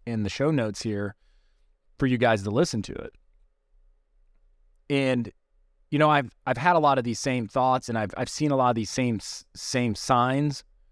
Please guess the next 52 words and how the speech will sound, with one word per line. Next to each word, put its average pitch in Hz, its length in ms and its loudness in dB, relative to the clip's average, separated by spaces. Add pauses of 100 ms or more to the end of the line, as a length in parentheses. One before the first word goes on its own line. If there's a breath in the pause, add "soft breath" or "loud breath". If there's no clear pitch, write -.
(360)
going 123 280 2
on 123 160 4
in 117 80 0
America, 127 720 0
and 107 180 -6
have 113 260 -2
had 117 260 -2
some 131 160 -2
of 117 80 -2
the 107 60 0
same 120 260 -2
concerns, 147 440 -2
but 113 140 -2
he 190 580 -4
summed 135 360 0
it 120 80 0
up 123 200 0
and 107 120 -4
summarized 110 540 -2
it 95 80 -6
so 127 240 0
well 117 420 2 (560)
that 110 400 -2
I 107 120 -6
had 117 260 0
to 101 60 -4
share 104 260 -2
it. - 80 -12 (100)
But 123 300 -2
I 123 140 0
don't, 160 340 0 (220)
I 139 80 -4
don't 143 120 0
wanna, 147 340 2 (640)
I 147 140 2
did 156 120 2
not 143 260 4
do 135 140 0
the 123 80 0
legwork 113 460 0
on 107 100 -2
this 107 180 -2
and 110 140 -6
putting 127 360 2
this 120 220 -2
together 113 540 0
in 107 140 -4
the 110 40 -4
way 110 140 -2
he 110 80 0
did. 117 320 -2
So - 100 -6